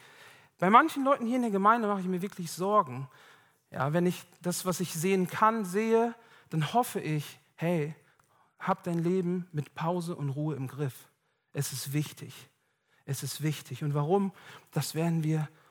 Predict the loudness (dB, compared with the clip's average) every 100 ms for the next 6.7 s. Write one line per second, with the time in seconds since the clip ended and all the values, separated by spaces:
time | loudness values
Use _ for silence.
0 | _ -2 0 0 -2 -2 -4 -8 -16 _
1 | _ _ _ 0 4 6 4 0 -12 -16
2 | -20 _ _ 4 8 8 10 10 10 8
3 | 6 4 -2 -16 -20 -8 0 2 4 2
4 | 0 4 6 6 4 -2 -2 -2 -4 -2
5 | 2 6 8 8 8 4 4 4 4 0
6 | 2 2 2 0 2 2